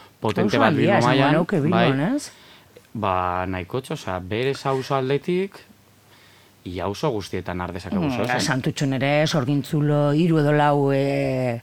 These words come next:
Speaker 2: eh,
Speaker 1: Bai.
Speaker 2: leku ezberdinetan egon zen, bueno,
Speaker 1: Bai, bai, eta
Speaker 2: Errekaldekoa ere
Speaker 1: Bai,
Speaker 2: aipagarria
Speaker 1: niri
Speaker 2: da, ez?
Speaker 1: niri
Speaker 2: Arangoitin ere,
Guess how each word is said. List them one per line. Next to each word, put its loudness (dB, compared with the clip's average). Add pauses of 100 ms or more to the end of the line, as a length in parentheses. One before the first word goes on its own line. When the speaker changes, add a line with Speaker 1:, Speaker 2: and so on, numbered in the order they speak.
(440)
Speaker 2:
eh, 0
Speaker 1:
Bai. 4
Speaker 2:
leku 0
ezberdinetan 4
egon 4
zen, 0
bueno, 2
Speaker 1:
Bai, 4
bai, 4
eta 4
Speaker 2:
Errekaldekoa 4
ere 4 (280)
Speaker 1:
Bai, 0
Speaker 2:
aipagarria 6
Speaker 1:
niri 6
Speaker 2:
da, 2
ez? -4
Speaker 1:
niri 2
Speaker 2:
Arangoitin 4
ere, 2